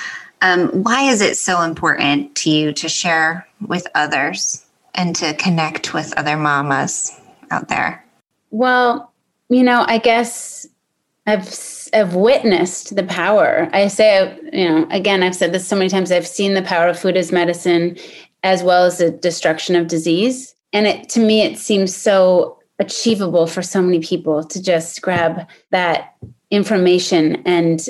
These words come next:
Speaker 2: start to make changes. And so rewarding in the end, it's so rewarding. And I feel like if it's fun and inspiring and hopeful, that,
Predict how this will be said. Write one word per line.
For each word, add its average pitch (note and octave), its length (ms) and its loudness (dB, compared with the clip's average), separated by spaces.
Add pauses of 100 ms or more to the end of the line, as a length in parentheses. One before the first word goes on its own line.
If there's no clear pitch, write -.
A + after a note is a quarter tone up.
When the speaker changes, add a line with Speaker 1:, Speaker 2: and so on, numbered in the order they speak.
(120)
Speaker 2:
start - 720 -2 (160)
to - 100 -4
make E3+ 500 0 (360)
changes. F3+ 800 0
And E3+ 440 2 (400)
so G3+ 200 2
rewarding F3+ 880 4
in F3 200 2
the E3+ 220 2
end, A3+ 300 4
it's - 280 -2
so A#3+ 280 0
rewarding. G3 840 2 (360)
And G3+ 380 4
I G3 200 2
feel G#3+ 300 2
like G3+ 200 4
if F#3 160 0
it's - 440 -2 (140)
fun A3+ 580 4
and E3+ 840 4 (440)
inspiring G#3 840 4
and D#3+ 140 4
hopeful, G#3 1000 4 (200)
that, F#3 420 2